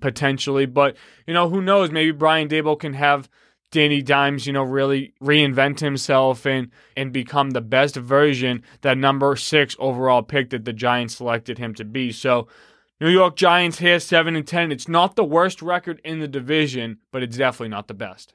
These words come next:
Okay, the next team up in the N F C East is going to be the Washington Commanders. I'm still getting used to saying that. I don't know if it'll ever flow off the tongue properly, but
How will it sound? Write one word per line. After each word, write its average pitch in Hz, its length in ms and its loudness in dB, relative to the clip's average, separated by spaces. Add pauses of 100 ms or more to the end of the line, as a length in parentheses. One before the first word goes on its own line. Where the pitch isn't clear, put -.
(100)
Okay, 185 320 2
the 160 120 0
next 180 380 0
team 196 300 2
up 175 280 2
in 170 100 2
the 175 140 -2
N 180 160 0
F 180 100 -2
C 180 260 -6
East 170 340 2
is 151 100 0
going 160 280 0
to 156 100 -10
be 170 140 -2
the 156 120 0
Washington 147 680 0
Commanders. 143 520 -2
I'm 131 140 -4
still 147 240 0
getting 139 360 -2
used 135 260 -6
to 127 80 -10
saying 127 460 -2
that. 123 260 0 (180)
I 135 160 2
don't 147 160 -2
know 143 160 4
if 139 100 0
it'll 135 320 -4
ever 139 380 0
flow 131 440 0
off 123 280 0
the 127 100 -8
tongue 120 380 -6
properly, 120 560 -2
but 117 340 0